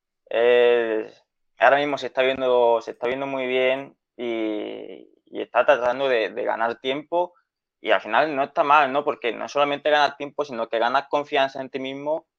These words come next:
y que lo de, los de atrás, pues, piensen, "Joder, ¿cómo está Renko?". Y, y en, en días siguientes, pues, se duden, duden un poco se, de si atacarle, no atacarle, porque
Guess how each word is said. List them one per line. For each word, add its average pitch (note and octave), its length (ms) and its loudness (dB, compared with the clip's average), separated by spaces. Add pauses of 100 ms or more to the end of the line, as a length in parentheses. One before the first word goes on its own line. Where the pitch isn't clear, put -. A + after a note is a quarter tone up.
(100)
y A#2+ 120 -8
que A2+ 220 2
lo G#2+ 160 4
de, G#2 380 0
los G#2 160 0
de G#2 60 2
atrás, A#2+ 460 4
pues, B2+ 320 2
piensen, A2 380 -10
"Joder, A2+ 360 -6
¿cómo A2+ 180 -6
está A#2+ 180 0
Renko?". B2 440 -2
Y, G2+ 100 -4
y G#2+ 260 -10
en, A2 180 -14 (540)
en A#2+ 160 -6
días D3 420 6
siguientes, C#3+ 480 0
pues, B2 180 -8
se G2+ 100 -10
duden, B2 440 0
duden A#2+ 220 -4
un C3+ 160 -12
poco C3+ 320 -2
se, A2 140 -8
de G2 280 -8
si G#2 120 -10
atacarle, B2 680 2
no B2 80 -2
atacarle, A2+ 480 0
porque G#2+ 400 -12